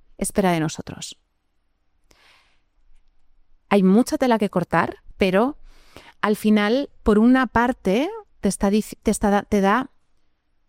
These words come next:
una libertad muy grande y una, voy a inventar la palabra, ¿vale?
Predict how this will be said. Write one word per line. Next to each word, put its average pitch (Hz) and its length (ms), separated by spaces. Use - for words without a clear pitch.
una 226 220
libertad 202 600
muy 202 260
grande 190 460
y 208 220
una, 240 580
voy 170 140
a - 20
inventar 190 320
la 165 80
palabra, 147 280
¿vale? 175 240